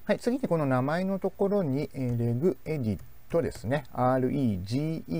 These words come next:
ーディーアイティーというふうに入力をして、OKボタンをクリックします。はい、そうするとこのレジストリエディターの方が起動しますんで、この画面の上のですね、この名前が入っているところですね、ここの元々入っている名前は消してもらって、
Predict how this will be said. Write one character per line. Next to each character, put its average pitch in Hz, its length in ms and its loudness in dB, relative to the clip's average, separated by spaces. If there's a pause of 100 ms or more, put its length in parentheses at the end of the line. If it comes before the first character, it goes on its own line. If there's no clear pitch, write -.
(140)
ー 87 100 -4
デ 95 100 -2
ィ 127 220 2
ー 135 60 -6
ア 139 80 -2
イ 135 80 0
テ 123 160 -6
ィ 160 60 2
ー - 20 0
と 101 300 -2
い 156 60 -4
う 165 40 -6
ふ 165 60 -2
う 220 40 2
に 190 120 2
入 107 140 0
力 98 200 -4
を 98 60 -2
し - 100 -12
て、 - 160 0
OK 117 240 -2
ボ 98 100 0
タ 87 120 -6
ン 80 100 -4
を 160 60 -2
ク 160 120 -2
リ 117 60 2
ッ - 20 -6
ク - 120 -10
し - 120 -14
ま - 140 -12
す。 - 240 -16 (1000)
は 214 40 4
い、 - 40 -2
そ - 140 0
う - 20 4
す - 80 -2
る 247 80 2
と 247 80 4
こ 247 100 2
の 226 120 4
レ 160 100 4
ジ 160 140 -4
ス - 60 -10
ト 175 60 2
リ 160 100 0
エ 160 60 2
デ 151 100 -2
ィ - 20 -2
タ 120 80 2
ー 110 40 4
の 104 100 0
方 202 140 0
が 156 80 0
起 - 160 -2
動 101 140 0
し 104 140 -6
ま 101 100 -4
す - 160 -10
ん 82 180 -8
で、 156 220 2
こ 160 80 -6
の 165 100 -4
画 156 120 -4
面 185 160 -2
の 202 100 2
上 220 80 4
の 311 140 0
で 170 80 -2
す 123 120 -6
ね、 139 120 -2
こ 143 80 -4
の 139 80 -2
名 139 160 -2
前 190 180 -4
が 220 60 -4
入 240 140 -2
っ - 20 -6
て - 80 -4
い - 20 0
る 135 60 -4
と 113 100 -2
こ 117 80 -2
ろ 110 80 2
で 90 80 -8
す - 140 -8
ね、 175 160 -2
こ 170 80 -6
こ 196 100 -2
の 196 80 -2
元 190 220 -2
々 214 220 -2
入 240 100 -2
っ - 20 -12
て - 100 -4
い 147 40 2
る 120 80 0
名 110 140 0
前 117 200 -2
は 143 140 -4
消 107 160 -4
し - 80 -10
て - 100 -6
も 104 140 -2
ら 104 100 -6
っ - 20 -12
て、 165 360 0